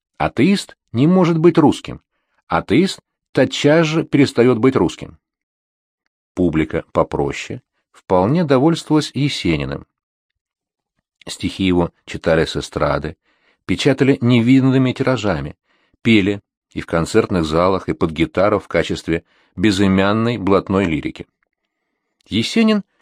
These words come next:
более других потрафлял массовому русизму, сочетая в себе и в своих стихах огромный поэтический талант, стихийную религиозность, прямо по-лосскому,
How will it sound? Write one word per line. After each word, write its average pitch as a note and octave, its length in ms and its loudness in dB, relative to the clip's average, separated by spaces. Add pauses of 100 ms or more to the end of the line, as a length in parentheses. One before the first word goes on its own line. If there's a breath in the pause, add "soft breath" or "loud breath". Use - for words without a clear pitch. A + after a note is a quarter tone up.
(200)
более F3+ 300 4
других C#3 540 0
потрафлял G#2+ 640 0 (240)
массовому A#2 680 0
русизму, G2 640 -4 (480)
сочетая - 440 -2
в - 60 -6
себе D#2+ 320 -2
и D#2+ 100 -8
в - 80 -8
своих D2 260 -2
стихах - 460 -6 (380)
огромный B2+ 540 2
поэтический G#2 680 0
талант, D#2 540 -4 (480)
стихийную A2+ 840 -2 (140)
религиозность, G2 920 2 (300)
прямо F2 280 0
по-лосскому, F2+ 760 0